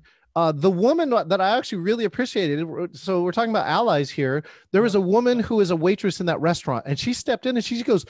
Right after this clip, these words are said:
Speaker 1: "That is not allowed here. You get out," right?
Speaker 2: Yes.
Speaker 1: And I,
Speaker 2: Yep.
Speaker 1: and,
Speaker 2: Yep.
Speaker 1: and I took the time to call that restaurant
Speaker 2: Mm.
Speaker 1: and tell them thanks. I said, like, "I've been watching a lot of the stuff that's happening." And I said, "That was one of the,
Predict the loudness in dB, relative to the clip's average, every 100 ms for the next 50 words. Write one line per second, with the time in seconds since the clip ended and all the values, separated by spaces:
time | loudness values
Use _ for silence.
0 | -18 -8 0 2 4 2 2 2 2 2
1 | 2 2 2 2 2 -2 0 0 2 2
2 | 2 0 -2 0 0 -2 _ -12 -10 -8
3 | -2 0 -2 -6 _ _ _ -2 -2 -2
4 | -6 -6 -8 -12 -6 -2 0 -2 -2 -6
5 | -10 -6 -4 -6 -4 -2 0 0 0 -4
6 | -4 -10 -14 -14 _ _ _ _ -20 -20
7 | -20 _ _ _ -6 -6 0 0 0 -2
8 | -4 -2 -2 0 0 -2 0 -4 -4 -8
9 | -6 -2 -2 -4 -4 0 0 0 -2 -4
10 | -6 -8 -6 -6 -6 -8 -8 -12 _ _
11 | -14 -8 -6 -4 -2 0 -2 -2 -6 -6
12 | -6 -4 -4 -6 -6 -6 -8